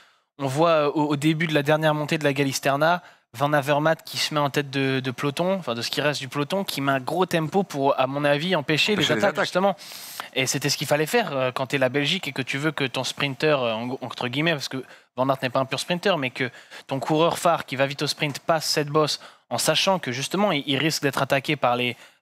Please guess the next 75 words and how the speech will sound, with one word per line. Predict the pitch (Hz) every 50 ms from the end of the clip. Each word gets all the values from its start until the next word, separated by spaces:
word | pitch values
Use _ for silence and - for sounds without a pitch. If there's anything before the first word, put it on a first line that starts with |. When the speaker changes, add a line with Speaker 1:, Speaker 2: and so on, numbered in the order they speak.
| -
Speaker 1:
euh, | 107 104 104 104 104 104
les | 107 113
punchers | 113 - 147 147 143 - - 160 147 -
qui | - 127 117
grimpent | 123 131 139 127 -
mieux, | 143 156 185 214 254 247 - - _ _ _ - - - -
il | - -
faut | - 190 185
mettre | 175 - - -
un | 139
gros | 135 135 156 180
rythme. | 226 254 - - 123
Et |
c'est | - - 131
un | 131
peu | - 156
comme | - 151 143
dans | 139 131
le | 123
Poggio, | - 151 156 180 247 240
quand | - 214 170
tu | - 139
veux | 131 131
faire | 120 - 131
passer | - 143 131 - 151
ton | - 139
sprinter, | - - - 127 123 175 196 214 214 - - - _ _ _ _
t'essayes | - 135 123 - 160 151 147
en | 131
f-, | - - - 123
de | 139 135 123
faire | - 147 139
en | 135
sorte | - - 190 175 147
de, | 139 139 131 127 123 123
de, | 127 127 123
de | 117 123
lisser | 127 135 151 156 - - 175
l'effort | 165 143 - - 196 220 233 - - - - - _ _ _ -
et | 135 127 127 117
qu'il | - - 143
n'y | 139
ait | 135
pas | - 165
d'à-coup. | 165 175 175 - 214 214 - - - -
Speaker 2:
C'est | 95
ça. | - 101 -
Speaker 1:
Donc | - 127
c'est | - 170
ce | 170 -
qu'ils | 190 175 175
ont |
essayé | 170 - - 151 147
de | 135
faire. | - 214 202
Le | 170 139
problème, | - - 156 180 190
c'est | - - 127
que | - 143 139 139 139
Van | 131 139 147
Avermaet, | 143 135 147 151 165 165 156 -
il | 143 123 120
avait | 113 117
déjà | 113 113 113 110
beaucoup | 127 180 - 226
bossé, | 196 180 - 196 214 - - - _ _ _
parce | - 127 -
que | - 147
depuis | 131 135 143 131 - 165 160
le, | 147 131 127 123
le, | 123 127 123
le | 123 120
passage | 151 143 135 - 156 135
d'avant, | 151 151 151 151 135
la, | 131